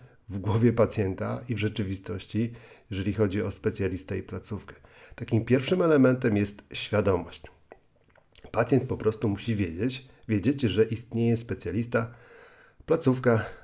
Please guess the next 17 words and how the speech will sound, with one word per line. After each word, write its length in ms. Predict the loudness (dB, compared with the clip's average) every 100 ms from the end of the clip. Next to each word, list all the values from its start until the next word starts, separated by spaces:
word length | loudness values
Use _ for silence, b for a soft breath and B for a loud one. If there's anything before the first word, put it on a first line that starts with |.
| -10
a 80 | -4
co 120 | 0
najważniejsze, 760 | 2 2 0 0 0 0 -4 -6
rozwiązanie 680 | -2 -2 0 0 2 2 2
jego 240 | 2 0
problemu. 440 | -2 -2 -2 -4 -8 -20 b b b b b _
Możemy 320 | 0 4 4
to 100 | 6
nazwać 580 | 6 6 6 6 4 2
świadomością 720 | -6 -4 0 4 4 4 2
marki, 400 | 2 0 -2 -6
czyli 220 | -4 -4 -6
stopniem, 480 | -4 -2 0 0
w 20 | 0
jaki 260 | -4 -8
pacjent 720 | -10 -6 -6 -4 -4 -4 -4
jest 360 | -6 -6 -8